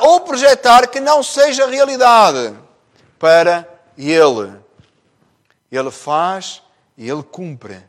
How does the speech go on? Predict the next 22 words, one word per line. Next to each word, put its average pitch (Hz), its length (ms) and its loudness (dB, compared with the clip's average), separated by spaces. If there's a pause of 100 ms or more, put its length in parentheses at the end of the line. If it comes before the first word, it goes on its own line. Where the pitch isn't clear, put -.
(340)
E 110 120 -14
Ele 123 160 -10
disse 113 480 -14 (280)
que - 120 -20
não 120 160 -14
comeria 127 360 -14
mais 98 520 -18 (240)
até 107 280 -20
que - 120 -20
se - 100 -20
cumprisse 101 680 -20 (260)
no 107 160 -20
reino. 92 460 -20 (260)
E 95 200 -20
esse, 104 460 -18 (260)
esse 113 420 -16
terá 113 580 -12 (480)
o 120 100 -20
seu 92 340 -20
cumprimento. 95 760 -20 (640)
Meus 113 180 -20
amados, 113 520 -16